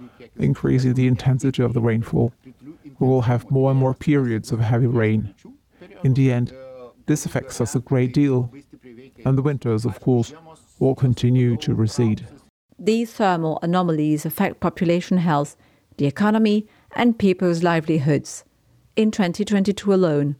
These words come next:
Speaker 2: according to M dat, the emergency events database,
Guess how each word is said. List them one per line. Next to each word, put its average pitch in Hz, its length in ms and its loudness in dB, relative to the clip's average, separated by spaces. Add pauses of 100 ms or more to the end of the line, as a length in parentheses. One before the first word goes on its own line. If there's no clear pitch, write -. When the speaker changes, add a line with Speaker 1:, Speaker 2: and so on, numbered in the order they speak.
(220)
Speaker 2:
according 175 580 0
to - 240 -4
M 147 220 2
dat, 165 320 -2 (200)
the 170 120 2
emergency 160 720 2
events 175 280 -2
database, 175 680 -2